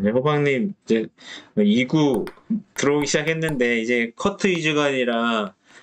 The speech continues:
탑스핀 위주로, 어, 약간 바꾸신 것 같거든요.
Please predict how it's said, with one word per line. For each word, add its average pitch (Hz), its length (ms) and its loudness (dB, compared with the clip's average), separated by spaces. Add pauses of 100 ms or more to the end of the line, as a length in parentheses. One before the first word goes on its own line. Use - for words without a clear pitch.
탑스핀 196 480 -2
위주로, 131 920 0 (680)
어, 110 760 2 (1600)
약간 127 300 -2
바꾸신 - 420 -2
것 131 80 2
같거든요. 92 920 -2